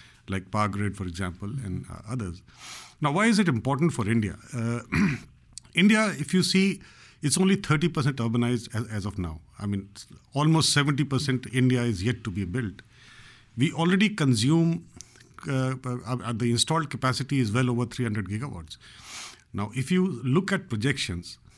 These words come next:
uh, um, uh, for the next twelve to fifteen years, this capacity will have to be at least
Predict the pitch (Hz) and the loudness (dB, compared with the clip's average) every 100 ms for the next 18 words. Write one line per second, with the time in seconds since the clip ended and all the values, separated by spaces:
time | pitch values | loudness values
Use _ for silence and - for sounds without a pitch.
0 | - 131 101 101 101 104 101 95 98 95 | -16 -10 -6 -6 -6 -8 -8 -6 -6 -6
1 | 92 107 101 - 104 95 101 98 104 110 | -10 -14 -14 -14 -12 -10 -6 -2 -2 -2
2 | - - _ _ _ 104 113 101 107 107 | -8 -14 _ _ _ -4 -4 -4 -8 -8
3 | - 98 110 156 95 - - _ - - | -6 -4 -2 -2 -4 -10 -18 _ -20 -20
4 | _ _ _ - 104 - 147 156 196 196 | _ _ _ -8 -4 -2 -2 0 2 2
5 | 196 170 120 139 156 147 - 143 - 151 | 2 2 -2 -4 -4 -4 -4 -6 0 6
6 | 208 - - | 6 6 0